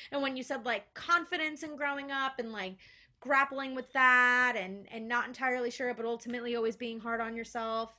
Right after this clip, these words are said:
it, it just, yeah. Aries or Leo is what I thought. And also based on your presence, like, you run a podcast, you do have, like,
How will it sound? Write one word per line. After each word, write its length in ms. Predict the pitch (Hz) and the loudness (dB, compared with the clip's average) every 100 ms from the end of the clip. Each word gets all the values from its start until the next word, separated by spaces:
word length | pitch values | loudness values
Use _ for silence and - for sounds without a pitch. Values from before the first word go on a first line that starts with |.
| _ | _
it, 320 | 233 185 233 | -14 -8 -8
it 20 | 233 | -8
just, 960 | 277 277 - - - - - - - | -12 -12 -16 -16 -18 -20 -20 -20 -12
yeah. 200 | 226 294 - _ _ _ _ - - - | -4 -4 -6 _ _ _ _ -16 -14 -6
Aries 380 | 262 285 - 285 | 0 0 -2 -4
or 80 | |
Leo 400 | 240 214 143 139 - | -2 -2 -4 -10 -12
is 140 | 208 | -10
what 120 | 196 | -6
I 100 | 185 | -6
thought. 300 | 180 185 147 | -6 -4 -4
And 80 | 285 | 0
also 220 | 392 466 466 | 0 0 -2
based 200 | 381 370 | -4 -4
on 120 | 330 | -6
your 80 | 320 | -2
presence, 420 | 349 320 190 185 | 0 -2 -6 -10
like, 160 | 226 240 | -12 -8
you 80 | |
run 160 | 233 247 | -6 -6
a 40 | - | -6
podcast, 600 | 240 240 233 180 165 - | -4 -4 -4 -8 -8 -12
you 80 | 208 | -14
do 120 | 220 | -8
have, 120 | 226 | -6
like, 180 | 226 220 | -6 -8